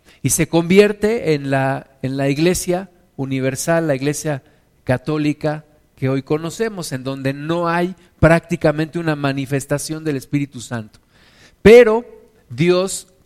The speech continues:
tiene una manifestación real. Cuando yo me empecé a congregar, me acuerdo que yo llegaba a mi casa y le decía a mi hermana, "Es que Dios habla."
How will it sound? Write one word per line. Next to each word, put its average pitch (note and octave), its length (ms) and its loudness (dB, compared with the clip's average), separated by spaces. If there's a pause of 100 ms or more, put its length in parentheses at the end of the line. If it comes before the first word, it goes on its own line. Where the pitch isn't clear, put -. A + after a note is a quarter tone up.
(100)
tiene G3 360 2
una F#3+ 160 -4
manifestación C3+ 880 -6
real. G#2 360 -12 (840)
Cuando C3 500 -2
yo D3 160 -2
me E3 80 -4
empecé D3+ 300 -4
a D3 80 -4
congregar, D#3 520 -2
me C#3+ 100 -8
acuerdo C#3 300 -6
que C3+ 120 -6
yo C3+ 80 -4
llegaba C#3 480 -2 (440)
a B2+ 80 -4
mi B2+ 140 -6
casa C#3+ 420 -2
y C#3+ 40 -2
le B2 120 -2
decía A#2+ 280 -4
a C3+ 40 -8
mi C3+ 80 -6
hermana, C#3 400 -6
"Es C3+ 120 -6
que - 160 -6
Dios C#3 340 -6
habla." D#3 440 -8